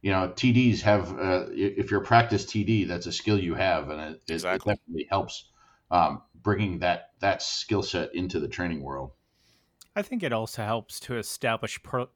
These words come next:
Speaker 3: pretty early on that for the experienced riggers,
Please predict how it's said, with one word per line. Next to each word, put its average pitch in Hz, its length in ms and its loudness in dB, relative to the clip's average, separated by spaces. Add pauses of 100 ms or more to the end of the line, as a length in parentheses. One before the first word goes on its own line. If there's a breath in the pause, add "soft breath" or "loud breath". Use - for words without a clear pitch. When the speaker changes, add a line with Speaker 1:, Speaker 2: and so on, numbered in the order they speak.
(100)
Speaker 3:
pretty 170 320 -4
early 120 280 -4
on 104 340 -6
that 95 200 -8 (300)
for 131 120 -8
the 120 180 -2
experienced 123 920 -4
riggers, 107 580 -6